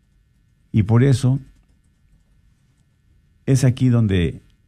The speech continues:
pedirle al Señor que nos dé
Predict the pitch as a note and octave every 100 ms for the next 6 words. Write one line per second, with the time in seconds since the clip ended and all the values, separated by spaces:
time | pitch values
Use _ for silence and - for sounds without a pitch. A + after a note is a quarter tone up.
0 | _ _ _ _ _ _ _ _ _ _
1 | _ _ _ _ - F2+ A#2+ A#2 G2+ F2+
2 | F2+ G2+ G#2 F2+ E2 F2 F#2 G2+